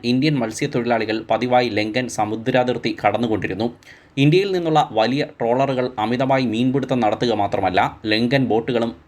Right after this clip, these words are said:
വലകളും നശിപ്പിക്കുകയും ചെയ്തു. രണ്ടായിരത്തി ഒൻപതിൽ തമിഴ് പുലികളുമായുള്ള യുദ്ധം അവസാനിച്ചതോടെ ശ്രീലങ്കൻ സേന സമുദ്ര സുരക്ഷ ശക്തമാക്കി. ഇന്ത്യൻ മത്സ്യത്തൊഴിലാളികളെ അറസ്റ്റ് ചെയ്യാനും തുടങ്ങി. പതിനഞ്ച് വർഷത്തിനിടെ ആറായിരത്തിലധികം ഇന്ത്യൻ മീൻപിടുത്തക്കാരെ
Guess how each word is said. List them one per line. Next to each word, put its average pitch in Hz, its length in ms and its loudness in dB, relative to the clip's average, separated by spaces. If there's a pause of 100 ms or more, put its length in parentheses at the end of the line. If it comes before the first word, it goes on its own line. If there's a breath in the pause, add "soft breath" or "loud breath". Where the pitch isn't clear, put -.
(120)
വലകളും 120 440 4
നശിപ്പിക്കുകയും 113 680 -4
ചെയ്തു. 95 220 -2 (560 loud breath)
രണ്ടായിരത്തി 170 500 0
ഒൻപതിൽ 135 320 -4 (220)
തമിഴ് 160 320 -2
പുലികളുമായുള്ള 135 640 0 (120)
യുദ്ധം 113 320 -2 (120)
അവസാനിച്ചതോടെ 120 720 -2 (160)
ശ്രീലങ്കൻ 131 480 0
സേന 98 160 2 (120)
സമുദ്ര 120 380 0 (220)
സുരക്ഷ 117 300 0 (260)
ശക്തമാക്കി. 113 580 -2 (640 loud breath)
ഇന്ത്യൻ 151 340 4
മത്സ്യത്തൊഴിലാളികളെ 143 800 2 (200)
അറസ്റ്റ് 127 300 -2
ചെയ്യാനും 113 400 -2
തുടങ്ങി. 92 300 -4 (440 loud breath)
പതിനഞ്ച് 170 400 4 (120)
വർഷത്തിനിടെ 131 480 -2 (120)
ആറായിരത്തിലധികം 123 800 0 (160)
ഇന്ത്യൻ 120 260 -4 (100)
മീൻപിടുത്തക്കാരെ 127 720 0